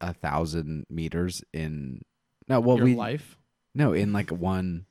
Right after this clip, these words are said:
Speaker 2: One fell go?
Speaker 1: Yeah, that's what we used to do. I bet you've never done anything that, that
Speaker 2: A thousand
Speaker 1: intense.
Speaker 2: meters?
Speaker 1: Yeah. 'Cause we would get there, we would get to
Speaker 2: One K?
Speaker 1: we would get to Polo.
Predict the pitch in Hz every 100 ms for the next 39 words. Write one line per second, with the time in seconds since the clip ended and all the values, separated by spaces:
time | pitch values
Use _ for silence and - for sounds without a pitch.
0 | _ _ - 131 127 117 127 123 127 127
1 | 113 117 170 165 107 92 67 95 - 101
2 | 95 92 - _ - 196 - - _ _
3 | _ 120 104 98 120 92 82 85 82 90
4 | 82 73 76 71 - _ - - 82 78
5 | 90 123 143 156 147 127 123 135 175 208
6 | - - 92 82 85 _ _ _ _ _
7 | - _ _ _ _ - 120 143 214 143
8 | 139 147 - 185 185 147 131 120 - 135
9 | 175 190 - 135 165 226 131 123 143 -
10 | 147 - 110 110 113 175